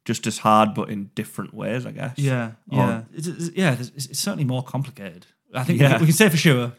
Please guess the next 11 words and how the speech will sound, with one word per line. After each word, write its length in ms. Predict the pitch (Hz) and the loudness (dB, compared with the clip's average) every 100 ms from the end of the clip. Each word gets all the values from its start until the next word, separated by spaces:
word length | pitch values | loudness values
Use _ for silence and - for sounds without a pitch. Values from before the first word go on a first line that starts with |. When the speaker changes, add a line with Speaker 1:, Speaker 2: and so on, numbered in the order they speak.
| _ _ _ 127 | _ _ _ -10
Speaker 2:
life 260 | 131 123 123 | 0 2 2
is 80 | 120 | 0
more 160 | 120 | 0
complicated 520 | - 120 123 123 95 | 0 -4 -4 -6 -4
now 100 | 139 | 2
Speaker 1:
Yeah. 80 | 180 | 2
Speaker 2:
than 80 | 110 | 2
it 60 | 113 | -2
was 200 | 117 107 | -8 -8
then. 280 | 110 110 107 | -8 -8 -10
Speaker 1:
Yeah, 260 | - 131 | -2 0